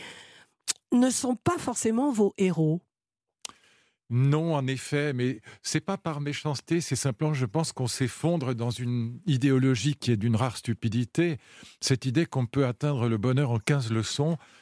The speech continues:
Speaker 2: qui est une idée totalement absurde, mais pas seulement absurde, c'est, c'est évidemment mensonger, c'est pas seulement absurde, c'est,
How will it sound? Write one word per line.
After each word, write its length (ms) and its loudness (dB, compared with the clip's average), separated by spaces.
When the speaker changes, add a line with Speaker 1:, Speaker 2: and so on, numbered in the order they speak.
Speaker 2:
qui 80 0
est 140 -2
une 100 2
idée 200 2
totalement 520 0
absurde, 520 0
mais 80 4
pas 160 0
seulement 320 2
absurde, 380 -2
c'est, 240 -4
c'est 260 -2
évidemment 440 2
mensonger, 640 2
c'est 180 -4
pas 160 -2
seulement 300 -2
absurde, 300 -4
c'est, 200 -2